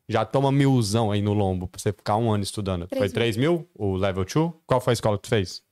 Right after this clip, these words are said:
Speaker 2: Eu fiz na P T Academy.
Speaker 1: Qual?
Speaker 2: É, direto, é da Puridi mesmo. P T Academy.
Speaker 1: Ah, pode crer. Que tem uma no centro que a galera faz, que é muito boa também.
Speaker 2: Sim.
Speaker 1: Esqueci o nome dessa escola.
Speaker 2: É a
Speaker 1: Meu irmão fez nessa aí.
Speaker 2: Da do centro?
Speaker 1: Lá de Oxford.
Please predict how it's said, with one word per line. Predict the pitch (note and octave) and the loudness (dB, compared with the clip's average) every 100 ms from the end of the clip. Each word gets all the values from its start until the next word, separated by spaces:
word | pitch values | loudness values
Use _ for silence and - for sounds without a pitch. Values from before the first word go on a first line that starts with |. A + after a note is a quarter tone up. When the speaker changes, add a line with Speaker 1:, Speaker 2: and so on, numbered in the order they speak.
| _ | _
Speaker 2:
Eu | - G#3 | -10 -8
fiz | - A3 | -6 -8
na | A3 G#3+ | -8 -10
P | |
T | A3+ A3 | -10 -10
Academy. | G#3+ G3+ G3 F#3+ _ _ _ _ _ | -10 -12 -12 -14 _ _ _ _ _
Speaker 1:
Qual? | - A#3+ | -4 -2
Speaker 2:
É, | - | 0
direto, | C4 C4+ C4+ | 0 0 0
é | A#3 | -2
da | A#3+ | -2
Puridi | C4 A#3 A3+ | -2 -6 -6
mesmo. | G3+ F#3+ F#3+ F3+ _ _ - _ _ - | -6 -10 -10 -16 _ _ -20 _ _ -14
P | |
T | A3 A#3 | -6 -6
Academy. | G#3+ G#3 G3 F#3 F3+ - | -4 -8 -8 -12 -14 -6
Speaker 1:
Ah, | C#3 D3 D#3+ D#3+ D#3+ E3 C#3+ | 0 2 4 2 2 0 0
pode | A#2 A#2 | -2 -2
crer. | - A2 A2+ A2 | 0 0 0 -2
Que | A#2+ | -4
tem | G#2 A#2+ | 0 0
uma | B2+ B2+ | 2 2
no | B2 A#2+ A#2 G#2+ | 2 2 2 2
centro | - A#2 A#2+ A2 G2 | 0 0 0 0 -4
que | - G2 | 0 0
a | G2 | 2
galera | G2 F#2+ | 2 0
faz, | F#2+ G2+ - | 0 -4 -2
que | |
é | F#2+ | -4
muito | A2 A#2+ | -4 -2
boa | G#2 | -4
também. | - F#2 F2 | -2 -6 -6
Speaker 2:
Sim. | F2+ _ _ - | -10 _ _ -16
Speaker 1:
Esqueci | - G#2+ - | -4 -4 -2
o | |
nome | F#2+ F2 | -2 -2
dessa | F2 | -4
escola. | - G#3+ | -6 -2
Speaker 2:
É | G#3+ | 0
a | G#3 - - G#2+ | 0 -2 -2 -2
Speaker 1:
Meu | A2 | 0
irmão | A#2 | 0
fez | F#3+ C3 | 0 0
nessa | A2+ G2 F#2+ | 0 -2 -6
aí. | F#2 - _ _ _ _ _ _ | -10 -12 _ _ _ _ _ _
Speaker 2:
Da | G#3 | -4
do | F#3+ | -4
centro? | G3+ C4+ C4+ - _ _ | -2 -4 -4 -10 _ _
Speaker 1:
Lá | G2+ F#2+ | -4 0
de | A2+ | 2
Oxford. | F#2 E2+ - E2 | 0 -2 -12 -16